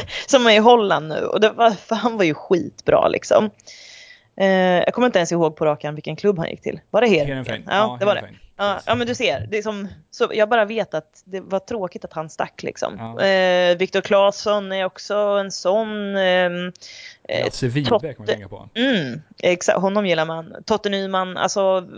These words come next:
Speaker 1: så,
Speaker 2: Mm.
Speaker 1: spelare som har varit i Allsvenskan i närtid och som man har en relation med, som man kanske känner att man är på väg att tappa, liksom. Då, och då blir det jobbigt, för mig, jag, jag, jag blir väldigt fäst vid,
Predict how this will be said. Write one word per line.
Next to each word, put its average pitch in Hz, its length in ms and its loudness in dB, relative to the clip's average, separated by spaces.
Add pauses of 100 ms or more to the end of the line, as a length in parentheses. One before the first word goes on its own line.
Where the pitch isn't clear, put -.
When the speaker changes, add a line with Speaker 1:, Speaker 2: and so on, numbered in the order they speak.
(180)
Speaker 1:
så, 151 300 2
Speaker 2:
Mm. - 140 -4
Speaker 1:
spelare 185 600 0
som 185 120 -12
har 185 100 -4
varit 175 280 0
i 190 60 -6
Allsvenskan 160 540 -6 (380)
i 190 100 -6
närtid 196 640 0
och 185 80 -6
som 190 120 -6
man 180 180 -6
har 214 240 4
en 196 260 0 (180)
relation 202 680 0
med, 185 240 0 (500)
som 214 120 -8
man 220 80 0
kanske 220 200 -4
känner 262 280 0
att 208 100 2
man 208 120 -2
är 202 40 -8
på 220 100 -8
väg 208 160 4
att 175 100 -10
tappa, - 440 -6
liksom. 117 400 -8 (240)
Då, 214 260 -2
och 240 160 -2
då 254 220 6
blir 220 200 2
det 190 60 0
jobbigt, 220 500 -2
för 196 140 -8
mig, 196 180 -2
jag, 202 120 4 (360)
jag, 214 260 4
jag 214 120 0
blir 247 220 0
väldigt 156 260 -2
fäst - 400 -8 (100)
vid, 156 420 -4